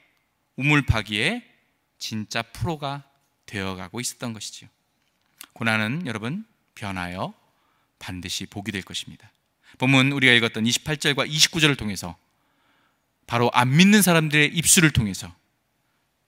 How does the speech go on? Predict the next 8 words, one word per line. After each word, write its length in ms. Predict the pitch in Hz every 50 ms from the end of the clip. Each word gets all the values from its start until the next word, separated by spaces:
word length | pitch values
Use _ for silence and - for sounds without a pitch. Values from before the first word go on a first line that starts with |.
| _ _ _ _ _ _ _ _
이삭의 560 | 117 113 - 117 107 104 98 95 101 - _ -
복을 460 | - 131 - - 123 123 143 165 - -
한번 320 | 120 107 95 98 98 98
들어보시기 360 | - 117 110 104 101 - -
바랍니다. 260 | 98 92 90 87 92
같이 240 | - 107 - - 113
읽겠습니다. 340 | - 107 - - 107 95 95
시작. 420 | - - 113 104 98 131 175 208